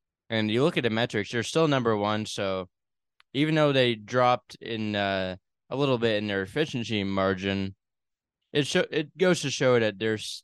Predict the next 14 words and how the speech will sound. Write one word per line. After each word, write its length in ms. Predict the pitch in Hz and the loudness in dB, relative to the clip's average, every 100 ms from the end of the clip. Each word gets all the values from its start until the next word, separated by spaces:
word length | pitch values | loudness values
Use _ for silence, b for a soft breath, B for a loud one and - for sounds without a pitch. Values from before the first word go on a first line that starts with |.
| _ | _
still, 500 | - - - 180 143 | -10 -6 2 4 6
like, 280 | 123 110 - | 4 2 -2
one 640 | - 120 120 120 123 110 110 | -12 -8 2 4 4 2 -4
of 140 | 107 | -6
the 80 | 104 | -2
best 260 | 101 104 | 0 0
teams 200 | - 104 | -2 -6
in 40 | 95 | -4
the 80 | 98 | -4
country, 640 | 160 - - 98 92 92 _ _ _ - | -2 -2 -2 -4 -4 -8 _ _ _ -4
if 240 | 113 - | -4 0
not 240 | 117 107 98 | 0 2 2
number 280 | 101 98 | 0 0
one. 460 | 101 110 101 92 95 | 0 0 0 -4 -8